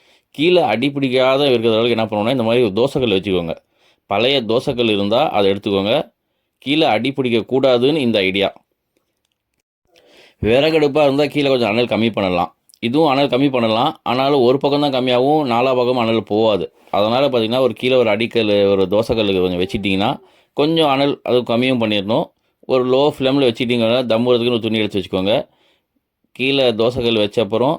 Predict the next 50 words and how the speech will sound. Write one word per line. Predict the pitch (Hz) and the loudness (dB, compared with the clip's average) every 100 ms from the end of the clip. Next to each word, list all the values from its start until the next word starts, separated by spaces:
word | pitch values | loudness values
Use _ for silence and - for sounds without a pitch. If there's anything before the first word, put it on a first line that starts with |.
| - | -6
மேலே | 104 110 113 | -4 -2 0
இந்த | 107 | -2
மாதிரி | 104 113 | -2 -2
துணி | 104 110 | -2 -4
போட்டு | 101 101 98 | -2 -4 -2
விட்டு, | 95 101 143 - _ | -2 -2 -2 -4 _
ஒரு | 107 104 | -4 -4
த-, | 92 104 104 | -2 -2 0
தட்டு | 104 101 113 | -2 -4 -4
எடுத்து | 101 101 | -2 -2
மூடி, | 98 104 110 147 - _ _ _ _ - | -2 -2 -2 -4 -8 _ _ _ _ -4
நல்லா | 120 120 | 0 2
அதுக்கு | 110 107 | 0 -2
மேலே | 107 123 127 | -2 0 0
ஒரு | 110 | 0
வெயிட்டும் | 101 117 117 | 0 -2 -2
வச்சு | 98 101 | -4 -4
விட்ருங்க. | 82 85 80 - | -6 -6 -12 -6
கொஞ்சம் | 107 107 | -4 -2
கூட | 107 107 | 0 0
ஆவி | 95 104 | 0 0
வெளியேறாத | 95 98 95 92 | 0 0 0 0
மாதிரி. | 90 90 - _ _ _ _ _ | -2 -4 -6 _ _ _ _ _
அந்த | 87 87 | -8 -4
ஹைதராபாத் | 95 101 123 117 | -2 2 2 2
பக்கம்லாம் | 113 110 123 | 0 -2 -2
என்ன | 127 | -2
பண்ணுவாங்கன்னா, | 113 110 107 107 131 127 110 117 | -2 -2 -2 -2 -2 0 -2 -2
சைடுலாம் | 101 113 113 117 | -2 -2 0 -2
இந்த | 120 98 | -2 -2
துணி | 117 120 | -2 -2
போடாம, | 117 104 101 110 101 117 - _ _ | -2 0 -2 -2 -2 -4 -8 _ _
கோதுமை | 87 98 135 156 147 | -6 2 4 4 2
மாவு | 135 113 | 2 0
இதுக்குன்னே | 113 131 139 147 | 0 0 0 -2
கலந்து, | 127 117 120 135 170 - _ - | 0 0 0 0 -2 -4 _ -4
நல்லா | 117 123 | 0 2
ச-, | 107 113 104 | 0 -2 -2
சைடுலாம் | 98 107 110 123 120 | -2 -2 0 -2 -2
கொஞ்சம் | 95 107 123 139 | -2 -2 0 0
கூட | 135 147 | 0 0
காத்தே | 131 123 117 | 2 0 0
போகாத | 123 113 110 | 0 0 0
மாதிரி | 117 120 | 0 0
தம் | 107 110 | 0 0
பிரியாணிலாம் | 110 107 117 | -2 -2 -2
சூப்பரா | 110 104 117 | -2 -2 0
அந்த | 101 | 0
அளவுக்கு | 104 101 | 0 0
செய்வாங்க. | 92 92 87 | -2 -2 -2